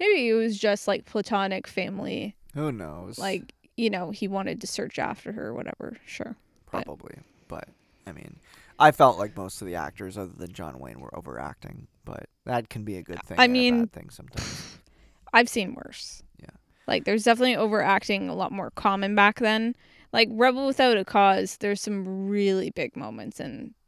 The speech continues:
Speaker 1: there that could have been toned down a lot, so.
Speaker 2: Right. Well, anyway, I think that about wraps it up.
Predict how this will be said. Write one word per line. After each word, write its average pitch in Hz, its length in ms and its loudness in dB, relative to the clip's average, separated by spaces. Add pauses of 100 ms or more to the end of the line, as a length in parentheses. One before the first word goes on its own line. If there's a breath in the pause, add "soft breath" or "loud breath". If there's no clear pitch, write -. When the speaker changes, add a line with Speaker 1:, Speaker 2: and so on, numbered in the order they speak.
(100)
Speaker 1:
there 71 240 -4
that 55 200 -10
could - 160 -8
have - 120 -12
been - 360 -14
toned - 300 -10
down - 220 -12
a - 120 -12
lot, - 300 -12 (200)
so. - 180 -16 (640)
Speaker 2:
Right. - 200 -20 (960 loud breath)
Well, 254 220 4 (300)
anyway, 190 400 4
I 170 100 4
think 202 140 0
that 139 140 4
about 123 200 4
wraps 123 300 2
it 117 100 -4
up. 202 180 0